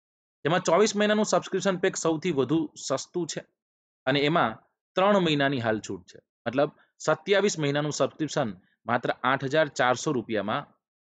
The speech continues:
તમે લઈ શકો છો. પણ મિત્રો, આ બધી જ પે, જે ફીસ છે, એ ફીસ તમારે પે નથી કરવાની. એના માટે તમારે કોડ યુઝ કરવાનો છે. Use the code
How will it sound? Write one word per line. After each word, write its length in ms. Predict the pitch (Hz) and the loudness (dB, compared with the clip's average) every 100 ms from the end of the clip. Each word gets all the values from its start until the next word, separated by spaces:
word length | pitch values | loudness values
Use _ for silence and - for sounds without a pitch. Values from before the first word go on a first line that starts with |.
| _ - | _ -2
તમે 200 | 165 160 | 0 2
લઈ 140 | 110 | 0
શકો 300 | 95 95 85 | -2 -10 -14
છો. 140 | 87 _ _ _ _ _ _ | -16 _ _ _ _ _ _
પણ 100 | 123 | -6
મિત્રો, 200 | 131 160 | 0 2
આ 80 | 160 | 4
બધી 400 | 143 117 104 170 | 2 0 0 0
જ 100 | 143 | -2
પે, 260 | - 151 - | -2 -2 -2
જે 180 | 120 147 | -2 -2
ફીસ 320 | - 151 147 | 0 -4 -4
છે, 120 | - | -2
એ 60 | 160 | -2
ફીસ 240 | 147 151 | -2 -4
તમારે 260 | - 139 139 | -2 -2 -2
પે 160 | 135 131 | -2 -2
નથી 220 | 117 156 | -2 -2
કરવાની. 400 | 156 151 151 156 _ _ _ - | 0 0 0 -4 _ _ _ -2
એના 140 | 147 | 0
માટે 200 | 170 185 | 2 2
તમારે 500 | 175 185 196 165 156 - _ _ _ _ | 2 2 4 2 0 -6 _ _ _ _
કોડ 280 | 180 220 196 | 8 8 6
યુઝ 240 | 180 - | 2 0
કરવાનો 380 | 160 143 131 123 | 2 2 2 0
છે. 300 | - 127 - _ _ _ _ | -4 -6 -10 _ _ _ _
Use 100 | 156 | -2
the 140 | 147 180 180 | 0 0 2
code 260 | 190 202 | 4 2